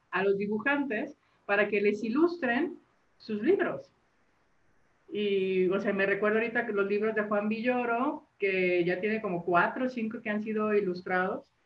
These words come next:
Entonces, es, es esta como, no sé si es ganas de que los escritores también los vean como es-, por este lado de la ilustración y también las, las conversaciones entre, eh, los géneros.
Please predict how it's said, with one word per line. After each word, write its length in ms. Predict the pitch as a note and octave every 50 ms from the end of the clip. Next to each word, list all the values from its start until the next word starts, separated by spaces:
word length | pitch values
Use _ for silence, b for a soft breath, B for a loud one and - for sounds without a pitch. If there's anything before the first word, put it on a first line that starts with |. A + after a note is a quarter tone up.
| _ _ _ _ _ _
Entonces, 280 | - G#3 A#3 C4 C4 -
es, 280 | G3+ G#3 G#3+ A3+ A3 A#3
es 140 | A#3 - C#4
esta 260 | C4+ C4+ C#4+ D4 D4
como, 600 | C#4+ B3+ A#3+ A3+ G#3 G3+ F#3 F3 E3+ E3+ - - _ _ _ _ _ _ _ -
no 140 | G#3+ G#3+ G#3+
sé 180 | G#3+ B3+ B3+ B3+
si 200 | - B3+ B3+ A#3+
es 340 | A#3+ B3 C4 C4 - - - F#3 F3 E3+
ganas 600 | G3+ G#3+ G#3+ A3+ B3 C4 C#4 D4 D4+ C#4+ A#3+ G#3
de 360 | B3 A#3+ A#3+ B3+ C#4 D4 C#4+ -
que 120 | B3+ B3
los 120 | A#3+ A#3
escritores 720 | A#3+ A#3 - - G#3+ G3+ - G#3+ G#3+ A3 A3+ B3 C4 B3+ -
también 320 | A#3+ A3 A3 A3+ A#3 A#3
los 220 | A3 G#3+ G3 F#3+ F#3
vean 380 | G#3+ G#3+ A3 A3+ A#3+ C4+ D4
como 220 | D4 C4 B3 A3+ A3
es-, 140 | A3+ - - _ -
por 120 | G#3+ G3+
este 240 | G3+ G3+ - B3+ B3
lado 600 | B3 A#3+ A#3 A#3 A3+ A#3 A#3 A#3+ A#3+ B3 C4 C4 - - _ _
de 320 | _ - G3 G3 F#3+ F#3+ F#3+
la 100 | G3 G3
ilustración 840 | G3 G3 G#3 F#3+ - - G3 F#3 F3+ - G#3+ G#3+ A#3 E4 F4+ - _ _ _ _ _ _ _ _ _ _ _ -
y 460 | G#3+ A3 A3 G#3+ G#3 G#3 G#3 G3 G3
también 540 | - G#3 G#3 G#3 G#3+ G#3+ A3 A#3 B3+ B3+ -
las, 560 | G#3 G3+ G3+ G3 G3 G3 F#3+ F#3 F#3 - -
las 260 | F#3+ F#3+ G3 G3 G3 G3
conversaciones 1000 | G#3+ G#3 G3 G3 G3+ G3 - G#3+ G3 G3 - - G#3+ G#3+ G#3+ A3 A#3+ B3 A#3+ A#3+
entre, 580 | A3 G#3+ G#3 G#3 G#3+ G#3+ A3 A3+ A#3+ A#3+ - -
eh, 200 | F#3 F3+ F3+ F3
los 200 | E3+ F3 E3+ E3+
géneros. 400 | - F#3+ F3+ E3+ D#3+ D3+ D3 C#3+